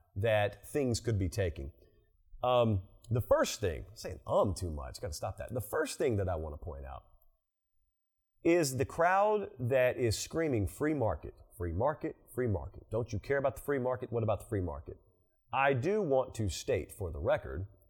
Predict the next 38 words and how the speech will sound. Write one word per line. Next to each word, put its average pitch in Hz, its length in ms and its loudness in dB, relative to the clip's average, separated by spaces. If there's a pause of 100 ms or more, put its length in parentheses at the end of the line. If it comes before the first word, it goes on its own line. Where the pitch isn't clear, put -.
(680)
that 117 220 0
I 139 220 4
am 92 280 0 (160)
a 104 160 2
borderline 117 640 6
free 139 220 -2
market 117 340 0
absolutist. 82 720 -6
I'm 156 200 0
all 123 200 4
about 87 240 0
the - 60 -20
free 78 180 -8
market. - 320 -14 (260)
The - 60 -20
free 214 140 4
market 170 260 4
allows 123 320 4
us 131 160 4
to 104 80 -2
do 101 180 2
this 92 140 0
show. - 300 -10 (340)
I'm 160 200 2
all 185 200 8
about 196 260 4
it. 147 100 -2 (220)
So 104 460 2
do 160 240 4
not 196 200 4
mistake 214 320 0
my 208 160 4
tone 165 360 2
that 120 100 4
I'm 120 140 2
about 113 240 4
to - 60 -14
take 117 300 2